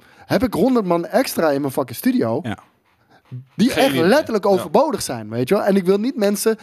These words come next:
Speaker 1: zodra ze hun werk hebben geleverd, eruit trappen. Dat doe ik niet.
Speaker 3: Ja.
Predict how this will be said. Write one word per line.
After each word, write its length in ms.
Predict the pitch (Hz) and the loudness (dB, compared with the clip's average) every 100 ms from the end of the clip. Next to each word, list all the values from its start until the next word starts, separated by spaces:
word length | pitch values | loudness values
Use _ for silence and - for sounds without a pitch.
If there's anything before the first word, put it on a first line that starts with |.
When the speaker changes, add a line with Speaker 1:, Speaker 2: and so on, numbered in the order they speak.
| - | -12
Speaker 1:
zodra 400 | - 143 151 185 | -6 0 2 2
ze 120 | 180 | 0
hun 120 | 143 | 2
werk 180 | 143 151 | 2 0
hebben 180 | 143 127 | -2 -2
geleverd, 360 | 127 147 143 120 | -2 -2 -4 -10
eruit 260 | 120 117 | -8 -8
trappen. 300 | - 107 117 | -10 -10 -8
Dat 140 | 131 135 | -2 0
doe 100 | 139 | 0
ik 120 | 151 | -2
niet. 200 | 104 - - | -12 -14 -16
Speaker 3:
Ja. 160 | 120 | -14